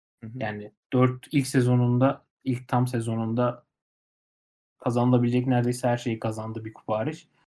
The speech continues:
Speaker 2: Dünya Kupası'nda şampiyonluğu yakaladı.
Speaker 1: Hı hı.
Speaker 2: Yani City'nin herhalde son dönemdeki en iyi transferlerinden biri. Ve, e, o tamamlayıcı rolü aslında bence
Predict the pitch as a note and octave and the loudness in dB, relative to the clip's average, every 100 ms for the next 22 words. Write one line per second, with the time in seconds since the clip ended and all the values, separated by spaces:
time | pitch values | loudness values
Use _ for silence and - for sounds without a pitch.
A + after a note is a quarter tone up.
0 | _ _ _ B2+ A#2+ B2+ B2 - A#2 - | _ _ _ 0 4 4 2 -2 -2 0
1 | A#2+ A#2 B2+ - _ _ _ _ _ _ | -2 -2 -4 -10 _ _ _ _ _ _
2 | _ _ - A#2+ A2+ - A2 G#2+ G#2 G#2 | _ _ -6 -4 -4 -4 -6 -6 -10 -10
3 | - A2 A2+ D#3+ F3+ _ _ _ _ - | -8 -4 -2 -2 -4 _ _ _ _ -12
4 | G#2+ A#2 A#2 - C3 D3+ D3+ D#3 D#3 _ | -4 -2 -2 -2 -4 -2 0 0 -4 _
5 | _ _ _ B2+ C3+ A#2 B2 C#3 - _ | _ _ _ 4 6 6 4 2 0 _
6 | _ _ _ _ - C#3 C3+ C3 C3 C3 | _ _ _ _ -2 4 6 6 6 4
7 | B2+ C3+ B2 B2 A2+ - A2+ A2 G#2 G#2 | 4 2 2 2 -2 -2 -4 -4 -8 -10
8 | G#2+ G#2+ A2+ C3+ - _ _ _ _ - | -12 -8 -4 -4 -4 _ _ _ _ 2
9 | B2+ C3+ C3 - - C3 A#2 B2+ B2+ B2 | 6 6 4 -2 -4 -2 0 -2 2 4
10 | B2 B2+ C3 B2+ D3 C#3 A#2+ A2 - A#2+ | 6 6 6 4 4 4 4 0 -2 0
11 | B2+ A#2+ A#2 B2+ B2+ B2 | 2 2 0 0 0 -2